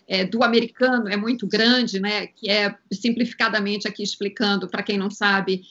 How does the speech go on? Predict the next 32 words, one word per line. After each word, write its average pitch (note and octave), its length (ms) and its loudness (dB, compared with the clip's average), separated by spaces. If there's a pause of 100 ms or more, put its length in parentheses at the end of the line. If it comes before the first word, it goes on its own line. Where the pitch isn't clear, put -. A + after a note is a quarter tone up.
(160)
o F#3+ 100 -2
quanto D#4 480 2
que A3+ 100 -12
cada B3 460 2
um A#3 200 0
consome A#3+ 760 -2
de G#3+ 100 -4
recursos G3+ 560 -2
naturais G3+ 720 2
na F#3+ 140 -4
sua F#3+ 220 -6
vida, G3 440 -2
no F#3+ 100 -2
seu G3 160 -4
cotidiano, G#3+ 580 0
de G3 80 -2
acordo A3 320 -2
com G#3+ 60 -2
o G3+ 40 0
seu G3+ 140 0
padrão G3 380 2
de - 80 -10
consumo, G3+ 560 2
né? G#3+ 180 4 (140)
O - 40 -18
padrão G#3+ 420 4
de - 80 -8
consumo G#3+ 360 -4
do G#3 80 -2
americano G3+ 600 2 (260)
é G3+ 100 4
altíssimo. A#3+ 720 0